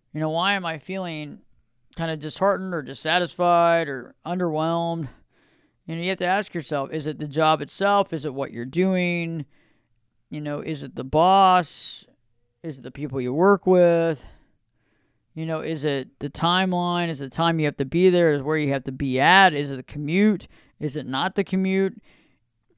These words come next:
Is it something you like to do? Is it something you love to do? Is it something you hate to do? I mean, look at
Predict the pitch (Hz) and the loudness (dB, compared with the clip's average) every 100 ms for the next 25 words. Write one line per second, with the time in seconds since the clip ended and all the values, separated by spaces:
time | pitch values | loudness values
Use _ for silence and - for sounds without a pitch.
0 | _ _ _ _ 180 160 156 190 196 175 | _ _ _ _ -6 -4 -2 0 0 0
1 | 165 139 135 175 202 214 214 220 202 156 | 0 -2 0 0 0 0 0 2 2 0
2 | 151 165 143 131 127 135 175 190 190 202 | -4 -4 -4 -6 -6 -2 -2 0 0 2
3 | 190 143 147 143 139 123 107 151 185 208 | 0 -2 -6 -4 -4 -6 -2 -2 0 -2
4 | 185 190 185 190 - - _ - 165 175 | 0 2 2 0 -6 -20 _ -8 -6 -4
5 | 180 226 247 | 0 0 0